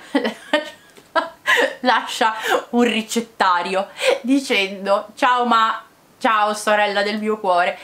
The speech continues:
io invece avrei, avrei piacere che voi faceste delle polpette".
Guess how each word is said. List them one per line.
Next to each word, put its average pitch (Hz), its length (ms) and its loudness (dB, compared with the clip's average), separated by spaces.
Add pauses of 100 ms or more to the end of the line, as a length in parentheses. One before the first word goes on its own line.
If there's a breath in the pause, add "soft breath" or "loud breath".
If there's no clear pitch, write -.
(140)
io 311 160 0
invece 214 200 -4
avrei, 202 320 -2
avrei 220 380 -4
piacere 220 800 -4 (760)
che 269 100 -4
voi 214 460 0 (680 loud breath)
faceste 202 560 -8
delle 170 220 -8
polpette". 151 800 -10